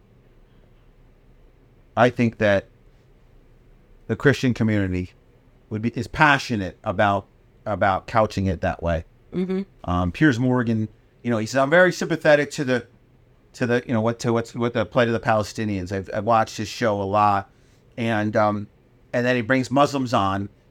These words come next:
Speaker 1: and it says, you know, "You do condemn Hamas," and do you guys, you know, he goes through this whole song and dance,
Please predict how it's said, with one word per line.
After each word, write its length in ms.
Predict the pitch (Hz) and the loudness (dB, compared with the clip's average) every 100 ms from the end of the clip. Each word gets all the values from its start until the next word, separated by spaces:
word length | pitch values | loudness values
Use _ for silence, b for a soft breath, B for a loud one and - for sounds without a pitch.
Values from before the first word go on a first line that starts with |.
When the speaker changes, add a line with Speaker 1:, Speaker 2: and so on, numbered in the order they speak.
| _ - | _ -6
Speaker 1:
and 340 | 123 117 117 | -2 0 -2
it 140 | 120 120 | -4 -4
says, 320 | 120 110 120 | -2 -2 -2
you 60 | |
know, 240 | 120 101 101 | -2 0 -2
"You 160 | 117 | -2
do 240 | 98 135 123 | -2 -2 -2
condemn 340 | - 127 117 | -4 -2 -2
Hamas," 480 | 113 113 113 101 - | -2 0 0 -2 -6
and 80 | 101 | -4
do 80 | 123 | -2
you 80 | |
guys, 220 | 120 117 113 | -2 -4 -2
you 80 | |
know, 160 | 117 98 | -2 -2
he 60 | 101 | -4
goes 200 | 117 - | -6 -6
through 80 | |
this 80 | 110 | -8
whole 120 | - | -8
song 280 | 110 120 107 | -4 -2 -2
and 80 | 107 | -2
dance, 220 | 113 107 | -4 -6